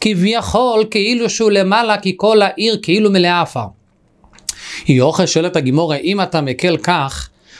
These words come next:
חוץ לעיבורו של עיר, גם אם העץ נמצא באמצע מדבר, לא בתוך עיבור העיר, נמי. גם יועיל אם הוא ישים את העירוב למעלה מעשרות טפוחים על העץ. למה?" כיוון דאמר רובה, אותו רובה אומר עוד כולי. מה אומר רובה? נראה זאת בדף ל"ה,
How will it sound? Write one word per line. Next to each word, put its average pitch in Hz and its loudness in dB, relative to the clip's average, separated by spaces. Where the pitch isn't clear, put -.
חוץ 254 2
לעיבורו 190 2
של 185 0
עיר, 190 4
גם 175 0
אם 190 2
העץ 196 -4
נמצא 175 0
באמצע 240 0
מדבר, 196 0
לא 175 2
בתוך 196 -2
עיבור 165 2
העיר, 143 -2
נמי. 240 0
גם 226 2
יועיל 214 0
אם 190 2
הוא 180 2
ישים 185 0
את 190 -2
העירוב 165 0
למעלה 185 2
מעשרות 196 0
טפוחים 190 0
על 175 4
העץ. 131 -4
למה?" 143 2
כיוון 247 0
דאמר 202 0
רובה, 180 0
אותו 151 0
רובה 185 0
אומר 151 0
עוד 196 0
כולי. 156 4
מה 190 0
אומר 208 -2
רובה? 185 0
נראה 160 2
זאת 180 2
בדף 160 2
ל"ה, 180 0